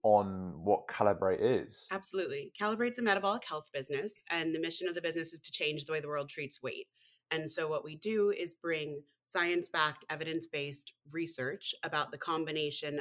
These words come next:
Speaker 2: of medication and what's called an intensive lifestyle intervention, a structured program to change the way you eat, sleep, exercise, and manage your emotional health, to everyone, everywhere in the U S with telemedicine.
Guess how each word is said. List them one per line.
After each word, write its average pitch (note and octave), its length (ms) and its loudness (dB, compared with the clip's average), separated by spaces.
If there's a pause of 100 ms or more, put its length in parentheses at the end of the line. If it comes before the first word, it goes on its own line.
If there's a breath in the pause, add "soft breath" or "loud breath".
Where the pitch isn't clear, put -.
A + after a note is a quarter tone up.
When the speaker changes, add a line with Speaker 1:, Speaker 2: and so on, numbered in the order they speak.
Speaker 2:
of C#3 340 -4 (440)
medication D#3 840 -2
and D3+ 100 -4
what's D3 180 -6
called D3 260 -4
an C#3+ 80 -4
intensive D#3+ 580 -6
lifestyle C3+ 460 -2
intervention, C3 720 -8 (720)
a D3 80 -8
structured D#3 600 -4
program C#3+ 460 -2
to D3 80 -6
change C3+ 320 -4
the C#3 80 -10
way C3+ 80 -4
you C#3 180 -8
eat, C#3 280 -14
sleep, C#3+ 360 -10
exercise, C3+ 500 -6
and C3+ 80 -2
manage B2+ 220 -2
your C3 100 -4
emotional C3 380 -6
health, B3+ 260 -4 (640)
to D#3+ 340 0 (100)
everyone, D3 500 -4
everywhere C#3 600 -6
in D3 120 -8
the C#3 80 -6
U B2+ 140 -4
S E3 360 -12 (480 soft breath)
with D#3 320 -2 (400)
telemedicine. C#3 600 -2